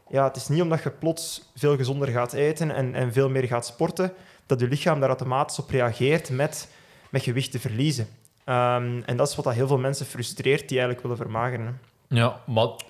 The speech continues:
Speaker 2: geen koolhydraten meer eten is
Speaker 1: Ja.
Speaker 2: wel, eh, een heel makkelijke manier voor veel mensen. Allee, voor sommige mensen is dat wel een makkelijker manier om, om, eh,
Speaker 1: Om hun energieinname te beperken?
Speaker 2: nee, om, eh,
Speaker 1: Of
Speaker 2: om gewicht te verliezen.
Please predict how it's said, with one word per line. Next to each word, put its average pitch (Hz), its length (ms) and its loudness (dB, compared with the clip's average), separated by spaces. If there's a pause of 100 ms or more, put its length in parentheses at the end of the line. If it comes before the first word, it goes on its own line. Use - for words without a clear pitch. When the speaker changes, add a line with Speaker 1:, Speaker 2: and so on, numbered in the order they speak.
(280)
Speaker 2:
geen 101 280 0
koolhydraten 151 560 2
meer 160 140 2
eten 156 420 -2
is 123 160 0
Speaker 1:
Ja. 113 60 0
Speaker 2:
wel, 120 200 4
eh, 110 380 2 (600)
een 104 140 -2
heel 117 140 4
makkelijke 180 520 0
manier 170 360 0
voor 156 120 -6
veel 170 220 -2
mensen. 170 260 -4
Allee, 120 140 6
voor 107 140 -2
sommige 160 280 2
mensen 143 220 0
is 127 60 0
dat 113 100 4
wel 143 100 4
een 117 80 4
makkelijker 151 420 0
manier 143 360 -4
om, 113 180 -2
om, 101 260 0
eh, 95 280 0 (340)
Speaker 1:
Om 135 60 -2
hun 135 100 -2
energieinname 123 640 0
te 127 80 -8
beperken? 120 460 -2
Speaker 2:
nee, 120 240 4
om, 104 180 4
eh, 95 280 6
Speaker 1:
Of 92 120 2
Speaker 2:
om 95 60 2
gewicht 95 220 0
te 185 80 -2
verliezen. 120 480 -2